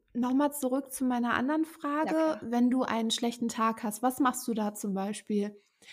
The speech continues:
Speaker 1: Wir haben jetzt zum Beispiel gestern mal einzigartig auch so eine Umfrage erstellt. Ich weiß nicht, ob du das gesehen hast, aber aktuell geht's ja wieder mit den Corona-Zahlen nach oben und da haben ganz, ganz viele Menschen halt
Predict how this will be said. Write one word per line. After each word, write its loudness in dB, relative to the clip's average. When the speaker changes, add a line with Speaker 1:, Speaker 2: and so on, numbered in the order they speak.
Speaker 1:
Wir 2
haben 4
jetzt -2
zum 0
Beispiel 0
gestern 0
mal 2
einzigartig -2
auch -4
so -4
eine 2
Umfrage -2
erstellt. -4
Ich -4
weiß 0
nicht, -2
ob -8
du -10
das -6
gesehen 2
hast, 0
aber 2
aktuell 4
geht's 2
ja 2
wieder 4
mit 0
den -2
Corona-Zahlen 0
nach -4
oben 0
und -2
da 0
haben -2
ganz, -2
ganz -6
viele -2
Menschen -2
halt -2